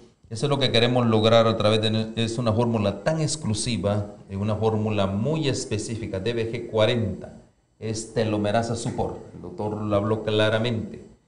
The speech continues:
Eh, cuando se rompen esos bloques,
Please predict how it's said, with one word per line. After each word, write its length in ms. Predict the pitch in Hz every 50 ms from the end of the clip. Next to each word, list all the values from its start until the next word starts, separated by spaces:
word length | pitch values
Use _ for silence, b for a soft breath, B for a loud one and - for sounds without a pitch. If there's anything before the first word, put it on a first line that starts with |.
| _ _ _ _ _ _ -
Eh, 120 | - - -
cuando 240 | 92 95 95 95 92
se 160 | - 104 98
rompen 640 | - - - 123 110 95 95 95 92 92 92 90 90 - - - - - 92 90
esos 380 | 90 92 90 - 110 98 - 101
bloques, 720 | 110 120 123 120 123 - - - - - - - - -